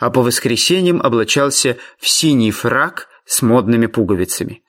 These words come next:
Он носил трость красного дерева с серебряным набалдашником. Шутить Грэнджерфорд не любил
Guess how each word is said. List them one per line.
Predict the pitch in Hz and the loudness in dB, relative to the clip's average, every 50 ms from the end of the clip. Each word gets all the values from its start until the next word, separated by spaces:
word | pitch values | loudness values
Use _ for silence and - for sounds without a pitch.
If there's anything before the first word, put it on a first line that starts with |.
| _ _ _ _ _ _ _ _ - _ - | _ _ _ _ _ _ _ _ -14 _ 0
Он | 160 180 | 2 2
носил | 190 - 180 - 190 175 165 | 2 2 2 2 2 0 0
трость | 170 165 160 175 170 160 - | 0 0 0 2 0 0 -2
красного | - 160 156 151 - - 147 139 | -2 -2 -2 0 0 0 2 2
дерева | 131 117 135 147 151 147 139 135 | 2 2 0 0 2 2 2 0
с | |
серебряным | - - 135 127 139 131 123 123 123 123 120 120 | 0 0 0 0 0 0 0 0 0 0 2 0
набалдашником. | 113 95 110 107 104 104 139 147 139 - 143 123 - 135 131 127 - - - - | 2 2 2 0 2 0 0 -2 0 -2 -4 -2 -2 -2 -4 -4 -8 -18 -16 -10
Шутить | - - - 156 156 156 - 196 196 165 - - - - | -6 -4 0 0 -2 0 0 -2 0 0 0 -4 -4 -2
Грэнджерфорд | 117 123 135 135 131 120 113 113 107 - - 117 107 - | -2 0 0 2 0 0 0 -2 -2 -2 -2 -2 0 0
не | - 113 | 0 0
любил | 107 110 104 101 139 165 190 196 | 2 2 2 2 2 2 2 0